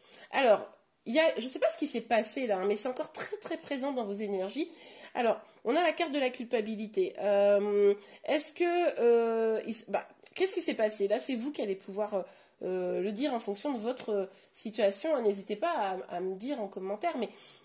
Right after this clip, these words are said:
du coup, euh, là, on a vraiment cette idée que, euh, peut-être vous restez dans cette énergie parce que vous avez le sentiment que si vous en sortez, la personne que vous attendez, eh ben, elle reviendra pas. Ce qui serait une erreur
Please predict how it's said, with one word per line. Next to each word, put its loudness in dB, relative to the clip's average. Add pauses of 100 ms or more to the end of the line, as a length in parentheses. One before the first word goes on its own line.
du -2
coup, 6 (380)
euh, 2 (120)
là, 2
on 2
a 2
vraiment 0
cette -6
idée -2
que, -8
euh, 4 (340)
peut-être 2 (360)
vous -2
restez 0
dans 0
cette -4
énergie -2 (540)
parce 2
que 4
vous 0
avez 2
le -6
sentiment -2
que -6
si -4
vous -4
en 0
sortez, -4 (800)
la 4
personne 2
que -2
vous -2
attendez, -2 (400)
eh 0
ben, 6
elle 2
reviendra -2
pas. -6 (440)
Ce -18
qui -8
serait 0
une 2
erreur 2